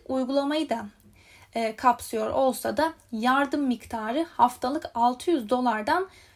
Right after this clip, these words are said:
dört yüz dolara indirilmişti. Ancak New York Times'ın bugün aktardığına göre demokratlar kararı sert bir şekilde eleştirirlerken cumhuriyetçilerin bile bir kısmı bütçelerin insanları zor durumda bırakabileceğini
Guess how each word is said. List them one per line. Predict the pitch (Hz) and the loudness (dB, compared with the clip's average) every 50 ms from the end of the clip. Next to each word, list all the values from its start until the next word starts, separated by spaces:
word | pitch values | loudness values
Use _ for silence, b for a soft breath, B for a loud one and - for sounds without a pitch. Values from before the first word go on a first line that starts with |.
| B 247 | B 4
dört | 269 349 381 359 359 - | 6 6 6 6 2 -2
yüz | 262 233 202 | -6 -4 -2
dolara | 220 208 208 202 202 220 220 214 208 _ _ _ _ _ _ _ _ _ - | -2 -2 -2 -2 -4 -6 -8 -12 -14 _ _ _ _ _ _ _ _ _ -4
indirilmişti. | 247 240 226 202 214 214 214 214 214 208 208 208 - - - 381 415 B B B B B B B B | -2 -2 0 0 -2 -2 -2 -2 -4 -4 -4 -6 -6 -2 -2 -4 -4 B B B B B B B B
Ancak | - 277 285 311 320 320 302 | 0 2 4 4 2 2 0
New | 302 320 311 | 0 2 2
York | 311 311 - | 2 0 -2
Times'ın | 294 277 277 285 277 - - - - - 294 302 302 277 233 240 | -4 -4 -2 -4 -4 -6 -10 -14 -10 -8 -6 -4 -2 -2 -2 -2
bugün | 311 311 330 320 | 2 4 4 4
aktardığına | 254 196 208 208 - - 220 208 202 202 208 208 208 208 208 208 | 4 0 -4 -6 -8 -8 -6 -6 -6 -6 -6 -6 -8 -6 -6 -4
göre | 214 247 240 226 254 294 302 294 - - - | -2 -2 0 0 -2 -4 -4 -8 -12 -14 -8
demokratlar | 208 240 254 262 262 254 254 - 247 233 233 - 269 302 330 320 - | -2 0 0 2 2 0 0 0 -2 -2 -2 -2 0 0 0 0 -2
kararı | - - 254 247 254 254 277 320 339 | 0 0 2 2 2 0 0 -2 -4
sert | 339 - - 330 330 320 330 - | -4 -2 0 0 0 0 -2 -6
bir | 240 | -8
şekilde | 208 - - 220 214 - 214 202 202 208 | -8 -6 -10 -10 -10 -8 -10 -8 -6 -6
eleştirirlerken | - 240 262 254 233 - - - 214 202 220 220 220 226 226 226 233 - 320 359 381 381 B B B B B B B B B | -4 -2 -2 -2 -4 -4 -8 -14 -12 -12 -12 -12 -10 -10 -12 -12 -4 -2 -2 -2 -2 -2 B B B B B B B B B
cumhuriyetçilerin | 233 247 285 294 302 302 302 302 302 302 - 302 294 302 294 302 285 254 226 | -2 2 2 4 4 4 4 2 2 0 0 2 4 4 4 4 0 0 -2
bile | 233 226 226 220 214 | -2 -4 -6 -6 -4
bir | 254 254 233 220 | -4 -4 -4 -6
kısmı | - 220 208 - - 254 285 311 302 - _ _ - | -10 -14 -12 -8 -4 -4 -4 -4 -6 -8 _ _ -14
bütçelerin | 220 226 285 285 - - - 254 220 220 208 208 220 277 320 330 - _ _ - | -10 -8 -8 -8 -8 -6 -4 -4 -2 -2 -2 -4 -2 0 -2 -2 -4 _ _ -4
insanları | 247 254 240 - - 240 220 220 226 233 294 302 | -2 -2 -2 -2 -2 -4 -4 -2 -2 -2 0 -2
zor | 254 214 - 285 302 294 240 - | -2 2 4 4 4 4 2 0
durumda | 220 208 208 208 208 208 202 | -6 -6 -4 -4 -6 -6 -8
bırakabileceğini | 214 220 220 - 208 208 202 208 208 202 - 220 208 208 214 240 277 294 311 | -8 -12 -10 -10 -10 -8 -8 -8 -8 -8 -8 -8 -8 -6 -6 -4 -4 -6 -6